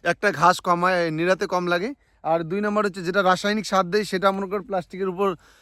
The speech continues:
থাকে, ওইটা রাতে যখন পোকা টোকা পড়ে তখন মারা যায়। এইটা একটা সুবিধা, মনে করো রোগ প্রতিরোধ ক্ষমতা অনেকটাই বেশি থাকে।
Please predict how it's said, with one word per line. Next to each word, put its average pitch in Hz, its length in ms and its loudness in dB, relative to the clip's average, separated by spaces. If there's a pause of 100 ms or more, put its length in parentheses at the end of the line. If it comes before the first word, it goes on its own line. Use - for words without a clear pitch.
(120)
থাকে, 180 280 2
ওইটা 196 240 2
রাতে 180 240 4
যখন 185 240 -2
পোকা 185 220 0
টোকা 185 200 2
পড়ে 185 180 -2
তখন 180 220 -2
মারা 160 260 2
যায়। 175 180 -4 (320)
এইটা 170 240 -2
একটা 196 140 -4
সুবিধা, 180 320 -2
মনে 185 160 -2
করো 202 340 2 (180)
রোগ 165 380 4
প্রতিরোধ 214 320 2
ক্ষমতা 202 640 6
অনেকটাই 196 400 2
বেশি 180 260 0
থাকে। 170 260 -4